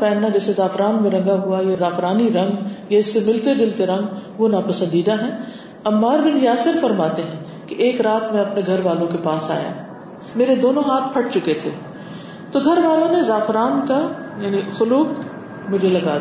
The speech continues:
دیا۔ زعفران تو کسی چیز میں ملا کر وہ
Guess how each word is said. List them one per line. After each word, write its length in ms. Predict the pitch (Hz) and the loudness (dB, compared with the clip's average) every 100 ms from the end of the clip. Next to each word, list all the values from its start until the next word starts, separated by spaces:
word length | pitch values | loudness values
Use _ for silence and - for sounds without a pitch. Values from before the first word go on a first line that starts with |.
| 147 | -4
دیا۔ 80 | 151 151 - - - | -8 -10 -14 -14 -6
زعفران 380 | 175 175 185 190 190 170 | -4 -2 -2 -2 -4 -4
تو 160 | 185 170 170 - - - - | -2 -2 -6 -10 -12 -12 -8
کسی 180 | 214 - | -6 -2
چیز 200 | 220 214 | -2 2
میں 80 | 208 | 2
ملا 260 | 185 180 190 190 | 2 2 0 -2
کر 60 | 185 | -2
وہ 200 | 175 | 0